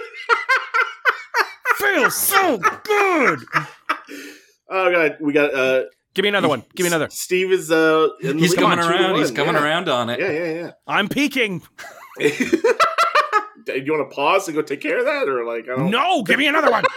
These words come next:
Speaker 2: <laughs> All right, all right. Uh, here's the next one.
Speaker 1: Push me over the edge, boomer meme daddy.
Speaker 2: Uh, here's the next one. I'm starting my own sorority. Anybody wanna join Don't Give a Crappa?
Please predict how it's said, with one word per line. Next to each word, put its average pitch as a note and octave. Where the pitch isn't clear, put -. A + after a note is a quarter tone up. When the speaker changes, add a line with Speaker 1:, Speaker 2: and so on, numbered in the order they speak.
Speaker 2:
<laughs> -
All E3+
right, E3
all D3+
right. C3
Uh, D#3
here's B3
the G#3
next C#3+
one. C#3
Speaker 1:
Push -
me D#4+
over C#4
the B3
edge, G#3+
boomer G3+
meme F#3+
daddy. F#3+
Speaker 2:
Uh, C#3
here's F3
the G3
next D#3
one. C#3
I'm G#3
starting C4+
my F#3
own F#3+
sorority. D3
Anybody A3+
wanna F3
join E3+
Don't F3
Give F3+
a A2+
Crappa? F#3